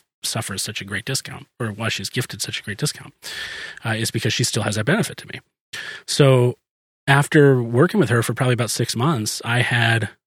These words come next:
not all due to her, but some, in some part due to her, uh, I had signed, like,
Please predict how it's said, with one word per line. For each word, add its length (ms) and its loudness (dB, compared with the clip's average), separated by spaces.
not 220 6
all 220 8
due 260 4
to 160 0
her, 160 0
but 160 -2
some, 380 4
in 160 0
some 220 2
part 180 0
due 120 -10
to 80 -8
her, 180 -6
uh, 240 0
I 120 2
had 200 0
signed, 720 2
like, 460 -2